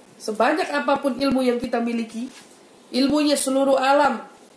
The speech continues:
ilmunya seluruh makhluk di muka bumi ini, kita punya di kepala kita, la yanfa ilmuhu wala amaluh, nggak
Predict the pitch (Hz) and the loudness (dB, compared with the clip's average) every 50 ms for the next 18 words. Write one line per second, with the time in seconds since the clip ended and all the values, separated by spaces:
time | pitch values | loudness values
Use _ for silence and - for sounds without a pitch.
0 | - - 254 277 254 277 294 277 277 269 269 277 254 269 269 269 254 240 233 233 | -8 -4 -2 0 0 2 2 2 0 0 0 -2 0 0 2 2 2 2 0 0
1 | - 277 302 381 - - - - - - 226 226 240 233 - 220 220 214 220 214 | -2 -2 -2 -2 -4 -4 -10 -18 -14 -10 -6 -4 -4 0 0 0 2 2 0 -2
2 | 214 208 214 214 220 220 - 254 - 269 262 302 359 311 294 269 240 247 240 254 | -2 -6 -6 -10 -10 -8 -8 -2 -2 -2 -2 0 -2 0 -2 -2 -2 -2 -2 -2
3 | - - - 208 208 214 220 220 247 - 285 - - - - - - - - - | 0 0 0 -2 -2 -4 -6 -6 -6 -8 -8 -10 -16 -20 -20 -20 -20 -14 -8 -2
4 | 196 220 240 262 262 269 254 247 240 226 - - 240 233 233 254 277 262 254 233 | 0 2 2 4 4 4 2 2 -2 -4 -2 -2 -2 0 0 -2 -2 -2 0 2
5 | 233 233 214 214 247 254 247 247 240 233 240 247 240 233 233 247 240 214 190 - | 2 2 2 4 2 4 4 2 0 0 -2 -2 0 0 2 4 4 4 2 0
6 | - - 196 196 | -4 -4 -2 -2